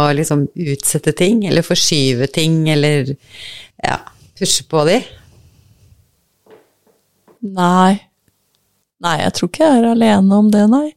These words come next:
Speaker 1: Jeg kjenner meg ganske godt igjen, jeg også.
Speaker 2: Ja.
Speaker 1: Men
Speaker 2: Men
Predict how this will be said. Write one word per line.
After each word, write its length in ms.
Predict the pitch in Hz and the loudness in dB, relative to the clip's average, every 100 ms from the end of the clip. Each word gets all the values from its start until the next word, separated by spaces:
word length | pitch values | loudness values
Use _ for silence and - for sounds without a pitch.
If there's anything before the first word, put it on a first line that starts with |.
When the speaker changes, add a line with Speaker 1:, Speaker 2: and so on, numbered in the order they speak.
| _ _ | _ _
Speaker 1:
Jeg 120 | - 175 | -10 -2
kjenner 260 | 165 139 | 0 0
meg 180 | 139 262 | 0 0
ganske 200 | 262 180 | 0 0
godt 220 | 151 151 | 0 0
igjen, 180 | 147 143 | 0 2
jeg 140 | 135 | 2
også. 320 | 135 247 240 214 | 0 -2 0 2
Speaker 2:
Ja. 160 | 202 214 - _ _ _ _ _ _ _ _ _ _ _ _ _ _ - | 2 0 -6 _ _ _ _ _ _ _ _ _ _ _ _ _ _ -2
Speaker 1:
Men 80 | |
Speaker 2:
Men 140 | 220 | -2